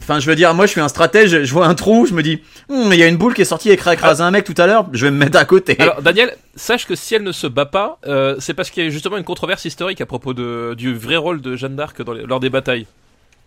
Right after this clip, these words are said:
Speaker 2: Euh, qui, qui voudrait qu'en fait, après, euh, selon certaines théories, elle était juste là pour, euh, agiter l'étendard, euh, pour motiver les troupes.
Speaker 1: Pour
Speaker 2: Et qu'en fait,
Speaker 1: galvaniser,
Speaker 2: elle se
Speaker 1: ouais.
Speaker 2: ouais, elle se battait pas vraiment. Donc je pense que c'est ça aussi qui a. Putain, mais comment est-ce que tu peux jouer comme ça, quoi ?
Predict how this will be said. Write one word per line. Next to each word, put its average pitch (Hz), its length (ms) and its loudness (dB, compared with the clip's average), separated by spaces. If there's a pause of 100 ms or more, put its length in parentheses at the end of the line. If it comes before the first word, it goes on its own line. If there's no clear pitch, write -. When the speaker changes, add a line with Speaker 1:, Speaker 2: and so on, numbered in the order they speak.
(500)
Speaker 2:
Euh, 117 320 -6
qui, 123 220 -14
qui - 120 -20
voudrait 165 240 -4
qu'en 143 120 -10
fait, 175 200 -4
après, 139 220 -4
euh, 123 560 -6
selon 156 240 -8
certaines 147 300 -8
théories, 147 400 -4 (380)
elle 127 120 -4
était 135 180 -2
juste 127 280 -8
là 175 140 0
pour, 151 300 -8
euh, 123 340 -6
agiter 160 340 -4
l'étendard, 165 460 -2
euh, 127 340 -4 (100)
pour 135 220 -6
motiver 143 300 -6
les 147 80 -4
troupes. 143 240 -6
Speaker 1:
Pour 123 140 -6
Speaker 2:
Et 117 40 -2
qu'en 131 60 6
fait, 131 80 6
Speaker 1:
galvaniser, 143 340 4
Speaker 2:
elle 160 60 4
se 131 40 2
Speaker 1:
ouais. 95 160 -2
Speaker 2:
ouais, 131 200 -2
elle 127 80 -10
se 151 120 -4
battait 143 240 -4
pas 165 120 -2
vraiment. 135 320 -4 (300)
Donc 123 140 -8
je - 60 -16
pense 180 160 -4
que - 80 -6
c'est - 140 -6
ça 165 160 -4
aussi 160 260 -8
qui 135 200 -12
a. 117 300 -6 (340)
Putain, - 160 -4
mais 127 140 -6
comment 208 180 -8
est-ce 294 100 -10
que - 40 -6
tu 131 120 -16
peux 151 120 -4
jouer 147 140 -4
comme 120 140 -6
ça, 131 160 -8
quoi ? 110 140 -14